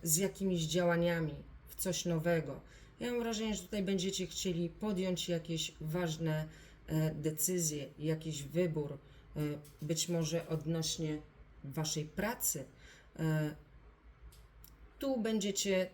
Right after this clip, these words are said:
dużo siedzieć i zastanawiać się nad wszystkim, analizować, co macie w tej sytuacji zrobić. Być może energia królowej mieczy odnosi się do tego, że,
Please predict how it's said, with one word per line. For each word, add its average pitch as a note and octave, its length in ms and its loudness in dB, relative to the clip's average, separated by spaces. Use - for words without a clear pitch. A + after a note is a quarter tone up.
dużo G#3+ 440 0
siedzieć F3+ 680 2
i E3 280 2
zastanawiać E3 680 0
się - 140 -2
nad C#3+ 160 -8
wszystkim, - 580 -6
analizować, F3+ 960 0
co A#3+ 160 -2
macie F#3 280 -4
w - 100 -12
tej D#3+ 120 -2
sytuacji D#3 720 -2
zrobić. D3 480 -6
Być F#3+ 240 -2
może F#3 580 0
energia F3+ 460 0
królowej E3+ 800 2
mieczy F3 640 0
odnosi E3 520 0
się D#3+ 340 0
do D#3 80 0
tego, D#3 460 -2
że, C#3+ 440 -4